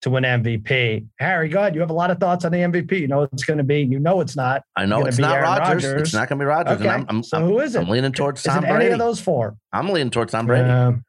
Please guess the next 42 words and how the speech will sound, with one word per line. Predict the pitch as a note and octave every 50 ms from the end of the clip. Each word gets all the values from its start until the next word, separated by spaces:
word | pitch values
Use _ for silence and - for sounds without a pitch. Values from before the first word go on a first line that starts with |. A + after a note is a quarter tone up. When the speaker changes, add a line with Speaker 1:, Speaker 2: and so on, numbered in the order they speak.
| _ _ _ -
Speaker 2:
I'm | G2+ G#2
leaning | B2 D#3 E3+
towards | E3+ F3 E3+ F3
Tom | E3 C#3+ C#3 A#2+
Brady. | A#2+ A2 A2+ A#2 A2+ _ _ _ -
S-, | - - _ _ -
had | G#2 G#2+ G#2
over | G#2 G#2+ A2+ B2
five | - A#2+ A2+ B2+ C3
thousand | - C#3 C3+ C#3+ C3 C#3 D3
yards. | D3 D3 C#3+ C#3+ D3+ D3 - - _ _ _ _ _ _ -
Had | - -
the | F2 F2+
most | F#2 A2+ A2+ -
touchdowns. | - D3+ C#3 C#3 - - - D3 C#3+ C#3+ C#3+ C#3+ C3+ - - _ _ _ _ _
He's, | - G2 G2 F2+ - - _ -
he, | G#2+ G#2 F2 F2 - - - - _ _
he, | _ - - - -
I, | - A2+ G#2+ F2+ -
I | G2 - G#2+
loved, | F#2+ G#2 G#2+ G2+ A2 B2+ D3+ E3 D#3+ D3 -
like | - A#2+ A2 G2
I | A#2+
said, | B2 - E3 -
I | - E2+
loved | E2+ F#2 A2 B2+ B2+
his | B2+ B2 - -
t-, | - - -
his, | A#2+ A#2+ G#2+ - - _ _ -
his | B2 A#2+ A2 - -
tweet | - - - A#2+ A#2+ C3 C3 C3+
that | B2 A#2
he | A#2 A#2
sent | A#2 A#2+ A#2+ A#2
out | A#2 A#2 A#2 - _ _ _ _ - _
saying | - - B2+ A#2+ B2 B2
that | A#2 G#2+
he's | F#2+ F2+ F2 -
back | - C3+ C#3+ D3+ C#3+ C#3+ C#3+ - -
and | G2+ F#2+ G2
that | G2+ F2+
he's, | F2+ F2 -